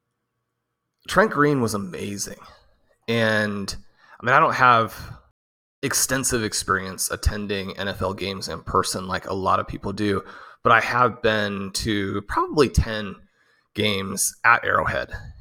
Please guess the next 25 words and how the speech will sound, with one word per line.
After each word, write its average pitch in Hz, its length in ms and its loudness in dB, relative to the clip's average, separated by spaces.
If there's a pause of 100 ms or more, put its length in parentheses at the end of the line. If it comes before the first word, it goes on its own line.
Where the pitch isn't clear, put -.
(140)
And 101 560 0 (320)
through 147 140 6
the 127 120 0
years, 107 340 2
they 101 80 0
would 101 100 -2
be 95 120 -6
very 101 300 -2
different 98 300 -8
games. 98 260 -4
As 107 100 -6
a 98 40 0
little 95 160 0
kid, 113 380 4 (340)
you 107 60 -2
know, 98 80 0
going 107 360 4
to 104 540 0 (380)
those 98 720 -2
Marty 107 320 0
Schottenheimer 101 1000 0 (560)
games 101 460 -4
and 92 100 -10
teams 104 480 -6 (380)
where, 104 460 4